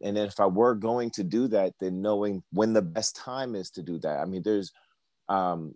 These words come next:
it's one thing when you're looking at something from the outside, but when you, when you dive into it and you're no longer looking at it from a linear standpoint, you dive into fishing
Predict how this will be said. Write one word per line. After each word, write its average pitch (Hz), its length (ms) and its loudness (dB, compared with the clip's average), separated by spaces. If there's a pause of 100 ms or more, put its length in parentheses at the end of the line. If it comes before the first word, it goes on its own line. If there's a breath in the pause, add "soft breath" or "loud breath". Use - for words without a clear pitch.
it's 92 160 -6
one 127 240 0
thing 139 220 -2
when 120 100 -2
you're 104 80 0
looking 110 320 -2
at 98 100 -4
something 98 300 -4
from 82 140 -8
the 82 120 -2
outside, 80 500 0
but 82 80 -6
when 90 200 -2
you, 87 180 0 (220)
when 95 140 -2
you 135 140 4
dive 117 420 4
into 107 380 -4
it - 100 -10 (240)
and 92 100 -4
you're 95 100 0
no 110 160 4
longer 104 520 0
looking 98 340 -4
at 95 100 -2
it 92 120 -4
from 90 140 -6
a 85 40 -4
linear 92 400 -2
standpoint, 87 540 -4
you 95 100 0
dive 92 400 4
into 95 240 2
fishing 76 480 -2